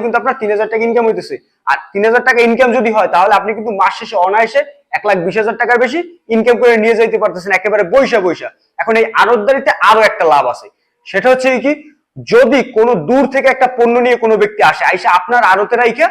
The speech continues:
বাজারে খুচরা বিক্রি করবে, তাহলে কিন্তু আপনার প্রতি এক কেজি মালে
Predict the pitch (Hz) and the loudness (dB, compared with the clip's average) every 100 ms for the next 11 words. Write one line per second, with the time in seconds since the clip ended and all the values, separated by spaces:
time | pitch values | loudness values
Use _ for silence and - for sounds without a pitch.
0 | - - _ 135 170 220 220 269 269 269 | -4 -20 _ 0 2 4 2 0 0 2
1 | 202 - 262 233 185 135 - _ _ - | 2 0 0 2 0 -2 -8 _ _ -2
2 | 175 226 262 247 254 208 - 254 254 - | 2 4 2 0 2 0 2 0 0 -2
3 | 262 269 311 302 311 - 240 - - 226 | -4 0 0 0 -2 -2 -2 0 0 2
4 | 240 196 220 | 2 2 2